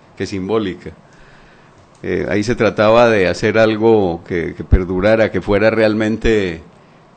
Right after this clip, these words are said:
eh, un monumento, eh, a, a, a la eternidad.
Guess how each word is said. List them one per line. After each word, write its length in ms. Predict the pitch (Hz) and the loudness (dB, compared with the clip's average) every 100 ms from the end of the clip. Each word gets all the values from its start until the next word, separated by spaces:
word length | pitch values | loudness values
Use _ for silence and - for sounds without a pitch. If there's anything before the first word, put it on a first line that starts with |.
| - | -12
eh, 180 | 92 87 | -6 -6
un 140 | 95 | -4
monumento, 880 | 104 110 98 101 104 117 104 85 82 - - - | -2 -2 -2 -4 -2 0 0 -2 -8 -12 -18 -16
eh, 180 | 85 85 - - | -14 -16 -18 -12
a, 60 | - | -10
a, 440 | 90 107 101 - | -6 -4 -4 -4
a 20 | 101 | -4
la 100 | 98 | -4
eternidad. 640 | 95 104 92 95 107 117 | -2 -4 -2 0 2 4